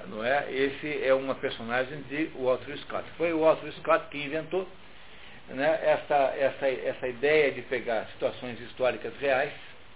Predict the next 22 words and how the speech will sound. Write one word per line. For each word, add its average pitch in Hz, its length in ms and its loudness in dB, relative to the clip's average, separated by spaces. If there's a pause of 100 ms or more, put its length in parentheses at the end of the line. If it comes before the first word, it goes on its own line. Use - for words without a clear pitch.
(560)
e 143 100 -8
criar 139 680 6
uma, 135 640 2 (120)
um 135 220 -4
enredo 139 540 4
fictício. - 600 -8 (920)
Não 117 120 -2
é? 143 200 8
O 135 180 6
I-, 180 220 12
o 156 160 8
Ivanhoe 147 600 8
existiu. 127 460 -8 (960)
A-, 131 440 2
as, - 160 -6
as 127 200 -4 (300)
circunstâncias 165 680 -2 (100)
políticas 131 560 -6 (140)
que - 80 -10
ele 123 140 -6
viveu 107 500 -4
existiram. 127 500 -8